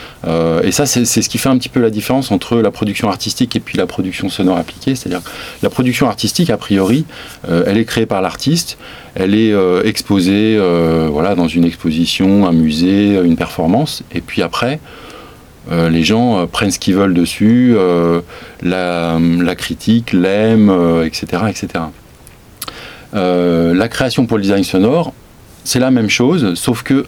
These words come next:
à la fin, il faut quand même s'assurer que, euh, elle va remplir les fonctions qu'on lui a demandées au départ.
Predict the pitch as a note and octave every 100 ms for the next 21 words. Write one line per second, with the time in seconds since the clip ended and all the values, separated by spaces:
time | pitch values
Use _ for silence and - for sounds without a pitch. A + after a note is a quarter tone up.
0 | - A#2+ A2+ - B2+ D#3 - A2 B2 A2
1 | A#2+ C#3+ C3+ A2 A#2+ A2+ C#3 - B2 C#3+
2 | - - - - - G#2 G#2 B2+ G#2 A#2+
3 | A2+ B2 A#2 C3 D#3 - G2+ G2+ C3 A#2
4 | - D3 - G#2+ G#2+ G#2 G#2+ A2 A2 G2+
5 | - E2+ -